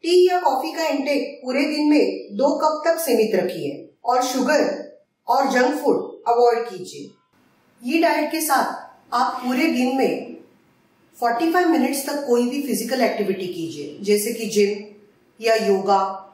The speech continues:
या वॉक या स्विमिंग। अगर आपको ये वीडियो पसंद आए तो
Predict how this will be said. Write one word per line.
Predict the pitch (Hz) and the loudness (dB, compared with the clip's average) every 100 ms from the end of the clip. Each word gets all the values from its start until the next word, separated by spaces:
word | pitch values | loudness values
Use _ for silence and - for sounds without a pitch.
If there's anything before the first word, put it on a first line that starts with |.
| _ | _
या | 220 226 | 2 2
वॉक | 190 190 185 185 185 _ _ _ _ 240 | 4 0 -2 -6 -12 _ _ _ _ -2
या | 233 | 0
स्विमिंग। | 226 208 208 202 190 - - - _ _ _ _ _ _ _ _ _ _ _ _ | 0 0 2 2 0 -2 -16 -20 _ _ _ _ _ _ _ _ _ _ _ _
अगर | 233 240 339 | -8 -4 -2
आपको | 330 330 330 | -2 -4 -10
ये | 311 | -10
वीडियो | 277 240 269 | -8 -8 -10
पसंद | 269 214 240 254 | -10 -8 -8 -4
आए | 254 - - - _ _ | -4 -4 -12 -20 _ _
तो | 262 | -2